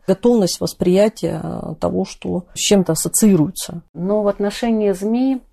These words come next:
Speaker 2: ужас и испуг людей перед змеями, я как вот специалист считаю, что это очень хорошее свойство,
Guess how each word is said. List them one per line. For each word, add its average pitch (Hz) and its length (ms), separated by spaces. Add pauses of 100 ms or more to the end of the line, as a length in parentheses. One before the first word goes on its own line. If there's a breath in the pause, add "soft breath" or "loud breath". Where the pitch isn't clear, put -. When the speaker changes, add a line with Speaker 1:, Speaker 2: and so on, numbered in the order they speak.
(140)
Speaker 2:
ужас 190 480
и 175 160
испуг - 520
людей 165 420
перед 156 280
змеями, 196 560
я 156 120
как - 160
вот 143 100
специалист 160 560
считаю, 151 420
что - 180
это 139 180
очень 180 280
хорошее 180 800 (140)
свойство, 233 680